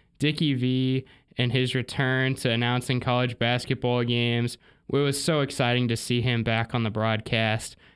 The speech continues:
and making people smile, calling games, and just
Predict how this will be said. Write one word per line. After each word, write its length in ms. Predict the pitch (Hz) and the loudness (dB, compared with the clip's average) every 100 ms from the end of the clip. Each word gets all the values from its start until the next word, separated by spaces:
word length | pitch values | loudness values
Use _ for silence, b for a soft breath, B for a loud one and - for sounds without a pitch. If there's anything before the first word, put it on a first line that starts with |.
| b - | b -2
and 420 | 117 113 107 110 | 0 0 0 -2
making 340 | - 117 117 113 | -2 -2 0 -2
people 280 | 123 117 113 | -2 -2 -6
smile, 640 | - 120 117 117 117 113 - | -4 -2 0 0 0 -2 -4
calling 420 | 127 120 120 113 | -2 0 0 0
games, 680 | 110 113 117 113 113 113 - B B B B - | 0 0 0 0 0 -2 -8 B B B B -6
and 460 | 117 110 104 120 | -2 0 0 -4
just 440 | - 147 135 - | -2 -2 0 -6